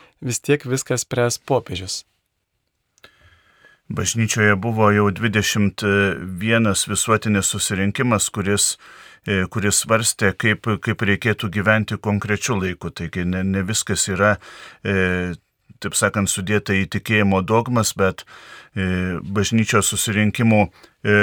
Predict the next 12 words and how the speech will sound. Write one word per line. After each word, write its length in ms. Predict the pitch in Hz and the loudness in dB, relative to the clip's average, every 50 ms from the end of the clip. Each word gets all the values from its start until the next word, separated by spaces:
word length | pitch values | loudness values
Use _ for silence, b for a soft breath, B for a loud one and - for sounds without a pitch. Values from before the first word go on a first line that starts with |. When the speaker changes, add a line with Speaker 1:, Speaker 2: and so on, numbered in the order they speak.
| 104 - - | 4 2 0
Speaker 2:
užduotis, 600 | 107 101 87 - 104 104 98 - - 131 - - | -4 -4 -4 0 0 0 0 0 0 -4 -4 -2
kaip 240 | - 120 107 - | -2 -4 -4 -2
tas 200 | - 110 101 - - | -2 -2 -2 0 0
dogmas 360 | 113 107 92 107 107 101 - | 0 0 2 2 0 0 -2
pritaikyti, 840 | - - 95 92 - 104 98 98 92 - 104 90 - - 95 92 92 B B B B B B B | -4 -4 -4 -2 2 2 2 2 0 -4 -8 -6 -2 0 0 0 0 B B B B B B B
e, 300 | - 95 95 92 92 92 90 - | -4 -4 -2 -2 -2 -4 -4 -2
konkrečio, 720 | - 107 101 92 - 98 98 - - 120 104 101 98 95 | 0 0 0 0 0 -2 -2 0 0 2 4 2 2 2
e, 300 | - - 107 98 95 95 - | 0 -2 -2 -2 -2 -2 -2
konkrečiai 560 | - 107 98 95 - 107 104 101 - 104 90 | -2 -2 -2 0 0 0 0 0 0 -2 -2
situacijai, 680 | - - 98 - - 95 101 110 - - - 101 90 85 | -2 -4 -4 -2 0 2 2 2 0 -2 -4 -4 -4 -4
konkrečioms 640 | - 92 82 - 85 87 - - 98 92 - - | -4 -6 -6 -4 -6 -8 -4 -4 -4 -2 -2 -4
aplinkybėms. 760 | 104 - 98 98 101 98 - 110 90 82 80 - - - - | -6 -4 -2 -2 -2 0 -2 -4 -4 -4 -8 -8 -10 -14 -14